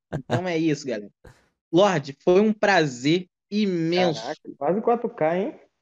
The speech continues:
Speaker 2: Aí sim.
Speaker 1: Quase quatro K. Foi um prazer imenso.
Speaker 2: Nossa,
Speaker 1: Imenso
Speaker 2: não,
Speaker 1: por
Speaker 2: eu
Speaker 1: você.
Speaker 2: que, eu que agradeço aqui, não só pela participação aqui do canal, que é uma coisa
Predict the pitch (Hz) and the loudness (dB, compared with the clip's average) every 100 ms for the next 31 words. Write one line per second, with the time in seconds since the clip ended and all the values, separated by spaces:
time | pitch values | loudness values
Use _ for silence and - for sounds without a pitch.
0 | _ - 123 120 233 _ 139 117 123 - | _ -20 -16 -14 -16 _ -14 -10 -8 -10
1 | 226 247 254 - 151 139 - _ _ _ | -12 -14 -14 -10 -4 -4 -6 _ _ _
2 | _ 160 175 180 175 156 151 156 175 - | _ -4 -2 2 2 2 0 2 2 0
3 | _ _ 202 214 170 165 160 165 - - | _ _ 0 2 2 0 0 -4 -12 -16
4 | 107 _ _ _ _ _ - 139 151 139 | -18 _ _ _ _ _ -10 -4 -2 0
5 | 151 165 180 131 135 135 147 165 156 120 | -2 -2 -4 -6 -10 -10 -6 -2 -2 -2
6 | 123 139 143 147 127 117 - - - 120 | -6 -6 -4 -4 -4 -6 -8 -14 -10 -8
7 | 127 147 - 139 139 143 139 139 139 143 | -6 -10 -8 -8 -4 -2 -2 -4 -6 -12
8 | - - 139 135 - 135 185 - - - | -16 -12 -12 -8 -4 -2 -4 -10 -20 -20
9 | _ _ 135 135 139 131 156 - 262 240 | _ _ -2 0 0 0 -2 -4 -4 -2
10 | 185 160 170 151 131 - | -2 -2 2 2 0 -4